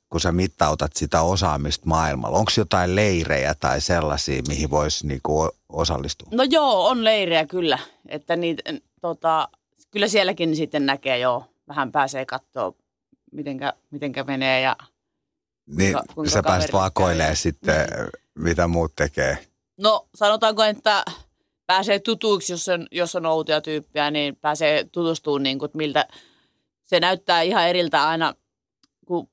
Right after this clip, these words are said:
Speaker 2: jos sä oot vaikka nähnyt jotkut ottelevan keskenäänsä tai jo-, toisin ottelevan, niin se on niin erinäköistä, kun sä pä-,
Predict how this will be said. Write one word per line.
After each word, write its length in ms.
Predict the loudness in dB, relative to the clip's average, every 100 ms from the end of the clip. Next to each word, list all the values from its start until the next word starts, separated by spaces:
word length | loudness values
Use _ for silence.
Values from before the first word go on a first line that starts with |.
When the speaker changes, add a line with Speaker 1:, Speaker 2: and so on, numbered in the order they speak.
| _ -14
Speaker 2:
jos 120 | -4
sä 60 | -2
oot 100 | -2
vaikka 180 | 0 2
nähnyt 380 | 2 0 0
jotkut 340 | 0 0 -4 -6
ottelevan 520 | -6 -2 0 0 0
keskenäänsä 760 | -4 -2 -2 0 0 0 0 2
tai 320 | 0 2 0
jo-, 140 | -4 -10 _ _ _ _ _
toisin 300 | -4 -4 -2
ottelevan, 400 | -2 -2 0 0
niin 60 | -2
se 60 |
on 120 | -4 0
niin 220 | 0 2
erinäköistä, 640 | 2 2 0 2 -2 -4
kun 140 | -8 -8
sä 80 |
pä-, 200 | -2 -2